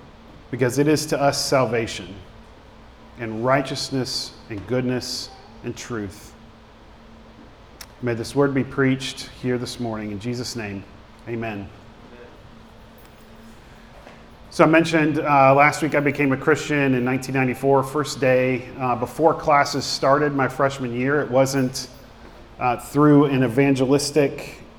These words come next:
uh, like, nobody was sharing the gospel with me. It was really actually just I had been raised in the church, um, and had been going to it my whole life. I had memorized a bunch of scripture, but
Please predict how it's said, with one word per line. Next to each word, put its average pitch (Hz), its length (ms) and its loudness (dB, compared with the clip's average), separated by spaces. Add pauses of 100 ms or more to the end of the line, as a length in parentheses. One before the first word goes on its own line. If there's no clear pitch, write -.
(540)
uh, 117 300 2
like, 110 140 -4 (400)
nobody 123 260 -6
was 113 100 -6
sharing 123 280 -4
the 113 80 -8
gospel 120 400 -2
with 123 240 -4
me. 127 100 0
It 120 80 -4
was 113 180 -4
really 147 280 6
actually 123 340 0
just 131 300 -2
I 127 180 2
had 135 160 4
been 117 160 -2
raised 151 380 2
in 123 100 -2
the 117 80 -6
church, - 580 -6 (720)
um, 117 380 0
and 120 140 0
had 117 120 -2
been 117 140 -4
going 127 240 2
to 139 160 0
it 135 60 2
my 120 120 2
whole 120 180 6
life. 131 340 2
I 107 260 -2
had 107 220 -10
memorized 127 480 0
a 120 40 -6
bunch 127 220 -2
of - 80 -8
scripture, 151 460 -4
but 139 500 6